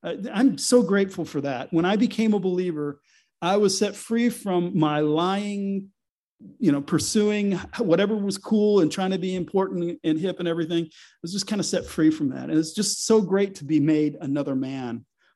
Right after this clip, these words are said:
What a blessing. He says that, um,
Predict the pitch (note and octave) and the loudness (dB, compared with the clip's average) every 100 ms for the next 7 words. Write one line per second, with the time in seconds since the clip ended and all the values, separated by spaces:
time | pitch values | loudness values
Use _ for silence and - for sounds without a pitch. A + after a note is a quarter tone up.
0 | - F#3 D3+ D3+ D3 D3 C3+ B2 - _ | -2 0 2 2 2 0 -4 -6 -12 _
1 | _ _ _ _ _ _ _ _ F#3 G#3 | _ _ _ _ _ _ _ _ 0 4
2 | F#3 - F#3 G3 E3+ - _ _ C4+ F3 | 4 2 -8 -10 -12 -14 _ _ -2 2
3 | E3 F3+ - B3 F3+ D3+ D3 D3 D#3 | 2 2 -2 -4 0 0 0 -2 -4